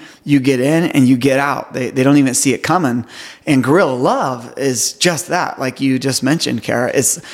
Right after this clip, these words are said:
you may not have everything in the world, and nor are you asking <laughs> to, to be noticed,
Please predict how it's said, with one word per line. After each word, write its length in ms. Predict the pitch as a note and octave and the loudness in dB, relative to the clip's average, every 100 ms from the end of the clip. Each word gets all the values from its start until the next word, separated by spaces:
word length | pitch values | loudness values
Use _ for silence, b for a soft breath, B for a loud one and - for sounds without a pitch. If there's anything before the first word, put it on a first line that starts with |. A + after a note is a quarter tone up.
| B | B
you 160 | D3 D#3+ | -2 0
may 140 | F3+ | 2
not 240 | F3 D#3+ C#3 | 0 -2 -2
have 200 | C#3 C#3 | -2 -2
everything 340 | C#3 E3 E3 | -2 -2 0
in 80 | D3+ | 2
the 100 | C3+ | 2
world, 360 | C3+ C#3 D#3 | 2 2 0
and 180 | - C3+ | 0 2
nor 180 | C3 C#3 | 4 2
are 160 | B2 C3 | 0 -2
you 160 | B2 - | -4 -4
asking 540 | A#2+ B2 - D3+ D3 | -4 -6 -4 -2 -2
<laughs> 80 | - | -4
to, 160 | - E3 - B B B _ _ _ _ _ _ | -4 -4 -6 B B B _ _ _ _ _ _
to 100 | C#3+ | -2
be 160 | C3+ B2+ | 2 2
noticed, 640 | A#2+ B2+ D3+ E3+ - | 2 2 2 2 -2